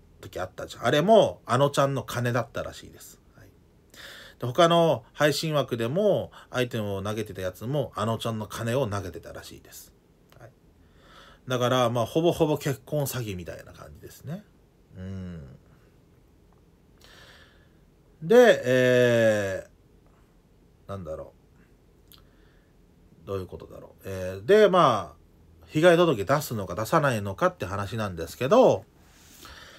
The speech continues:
被害届に関しては出しませんということ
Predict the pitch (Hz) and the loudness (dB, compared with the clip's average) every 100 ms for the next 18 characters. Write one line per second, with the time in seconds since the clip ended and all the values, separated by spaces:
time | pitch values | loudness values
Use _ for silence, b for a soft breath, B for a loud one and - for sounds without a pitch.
0 | B B - 147 151 151 151 139 120 113 | B B -2 4 4 4 2 0 -2 -2
1 | 139 135 - 131 196 208 113 - - 90 | -4 -4 -4 0 2 2 -2 -6 -12 -8
2 | - 101 98 - 156 180 95 87 - | -8 -8 -8 -4 -6 -6 -10 -12 -16